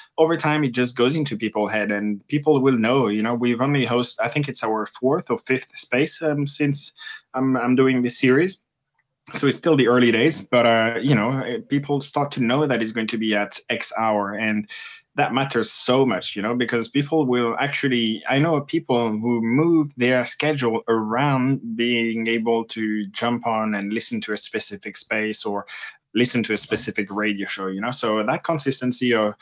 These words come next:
being there when you say you're going to be there and be on time is, is super, super important for, for anyone to grow, I think, you know?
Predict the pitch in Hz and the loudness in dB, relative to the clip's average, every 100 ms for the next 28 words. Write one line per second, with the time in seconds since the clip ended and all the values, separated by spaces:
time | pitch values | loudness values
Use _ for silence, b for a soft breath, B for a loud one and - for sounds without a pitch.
0 | B B 110 127 139 143 139 135 123 113 | B B 0 4 4 4 4 2 2 2
1 | 107 - 135 139 135 131 127 127 127 135 | 0 0 2 4 4 2 0 0 0 2
2 | 160 180 104 104 101 107 120 117 123 147 | 2 0 0 0 0 0 -2 -2 -2 -2
3 | 180 117 104 104 - 104 - 123 - 113 | -2 -2 -4 -4 -10 -10 -2 -2 0 -4
4 | - - 101 98 107 - 104 - 208 202 | -6 -10 -12 -6 -6 -4 -6 -6 -8 -8
5 | B B _ 117 - 120 113 104 101 101 | B B _ -2 0 0 2 2 0 -4
6 | - 98 98 90 90 90 - - - 98 | -8 -8 -4 -4 -4 -10 -10 -18 -16 -10
7 | 90 147 | -6 -6